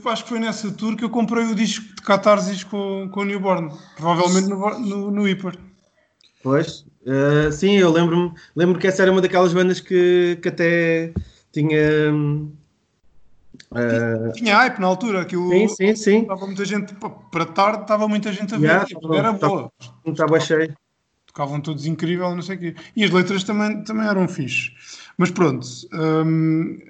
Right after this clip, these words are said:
Speaker 1: a minha recomendação é o outro lado. Podes ir, podes ir relembrar os Newborn, que eu também fui
Speaker 2: <laughs>
Speaker 1: quando, quando, quando me lembrei disto para, para te dizer. Hum,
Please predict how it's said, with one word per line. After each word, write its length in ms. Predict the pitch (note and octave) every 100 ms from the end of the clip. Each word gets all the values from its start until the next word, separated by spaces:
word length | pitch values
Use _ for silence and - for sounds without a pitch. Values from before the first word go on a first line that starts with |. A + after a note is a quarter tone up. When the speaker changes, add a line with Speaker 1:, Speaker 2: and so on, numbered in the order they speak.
| - - _ _ _ _ -
Speaker 1:
a 80 | F#3
minha 140 | F#3
recomendação 440 | F#3 F#3 F#3+ F3+ G#3
é 40 |
o 80 | G3+
outro 240 | G3+ G3+
lado. 380 | G#3+ A3+ A3 - -
Podes 240 | F#3+ D3+
ir, 80 | F#3 - - -
podes 280 | - F#3 D#3
ir 120 | F3+
relembrar 500 | E3+ E3 F3+ F3+ F3+
os 120 | E3+
Newborn, 440 | D#3+ E3+ F3 F3+ F3+
que 120 | F3
eu 80 | E3+
também 220 | F3 E3+
fui 460 | - E3+ D#3+ D#3+ D3+ -
Speaker 2:
<laughs> 240 | D3+ D3
Speaker 1:
quando, 840 | - F3+ E3+ E3+ E3 D#3 D3+ D#3+ -
quando, 760 | - D3+ D3 C#3+ C#3 C3+ C3+ D3+
quando 160 | D#3+ D#3
me 80 | D3+
lembrei 240 | D3 D3+
disto 400 | C#3 C3+ - -
para, 300 | - C#3 C3 B2+ C3+ E3
para 140 | D3+
te 100 | D3
dizer. 360 | C#3+ C3 B2+ B2 - - _ _ _ _ _ - - _ _ _ _ _ _
Hum, 1160 | - F3+ G3 G3 G3+ G3+ G#3 G#3 G#3 G#3 - -